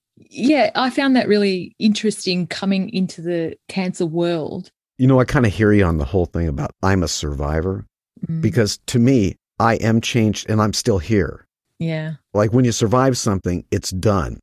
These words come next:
Speaker 2: That's over and I survived it.
Speaker 1: Yeah.
Speaker 2: That's why I like the term survivorship. It's kinda like the art of living.
Speaker 1: Yes.
Speaker 2: You know, y-, you're still living, you're still going. I love that word because I think it's so, it's empowering,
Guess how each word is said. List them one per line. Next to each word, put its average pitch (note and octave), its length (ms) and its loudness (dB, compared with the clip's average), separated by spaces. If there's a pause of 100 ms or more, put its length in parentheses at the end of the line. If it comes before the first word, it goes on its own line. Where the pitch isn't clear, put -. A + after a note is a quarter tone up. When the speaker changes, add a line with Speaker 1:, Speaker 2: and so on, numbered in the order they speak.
(200)
Speaker 2:
That's B2 340 0
over B2 400 4
and G2+ 160 -4
I G2 100 -2
survived F#2+ 540 -2
it. - 220 -8
Speaker 1:
Yeah. F3+ 440 -2 (400)
Speaker 2:
That's E3 160 0
why F3+ 140 4
I - 20 4
like B2 220 2
the A#2 220 0
term C3+ 240 0
survivorship. G2 1080 0
It's - 160 -4
kinda B2 180 0
like G#2+ 200 2
the F2 160 -4 (100)
art G2+ 320 2
of F#2 160 -4
living. A2 500 -2 (280)
Speaker 1:
Yes. A#3+ 400 2
Speaker 2:
You G#3 60 2
know, G#2+ 120 2
y-, B2 180 4
you're A#2+ 160 2
still C3 480 2
living, A#2 320 2
you're G2 120 0
still B2+ 340 0
going. A#2 240 0 (200)
I A#2 60 -4
love B2+ 440 2
that A2 200 0
word G#2 300 0
because F#2+ 260 -4
I F#2+ 80 2
think A2 240 -4
it's D#2 120 -10
so, A2+ 300 0
it's - 160 -6
empowering, B2+ 680 0